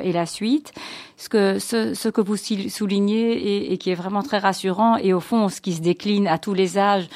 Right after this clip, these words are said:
et dans tous les lieux, euh, communautaires, euh, de la société, des plus jeunes aux plus, aux plus, à, à nos aînés, comme vous le dites, c'est vraiment ce qui peut s'appuyer, l'appui, euh, l'importance de l'appui du groupe,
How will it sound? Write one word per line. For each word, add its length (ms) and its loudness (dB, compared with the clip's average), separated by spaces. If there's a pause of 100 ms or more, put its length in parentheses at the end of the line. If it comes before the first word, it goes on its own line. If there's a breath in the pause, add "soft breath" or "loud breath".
(320 loud breath)
et 100 -2
dans 180 0
tous 160 -2
les 160 2
lieux, 560 0
euh, 180 0
communautaires, 920 -2
euh, 100 2
de 80 -2
la 140 0
société, 560 -2
des 120 0
plus 180 -6
jeunes 360 0
aux 140 -2
plus, 320 0 (280 loud breath)
aux 120 -2
plus, 180 0
à, 120 2
à 220 2
nos 140 2
aînés, 420 2
comme 220 -2
vous 140 -2
le 60 -2
dites, 360 0 (240 loud breath)
c'est 160 -4
vraiment 440 2
ce 100 -12
qui 100 -8
peut 160 0
s'appuyer, 540 -2
l'appui, 560 2
euh, 40 4
l'importance 520 0
de 80 0
l'appui 300 0
du 120 0
groupe, 420 2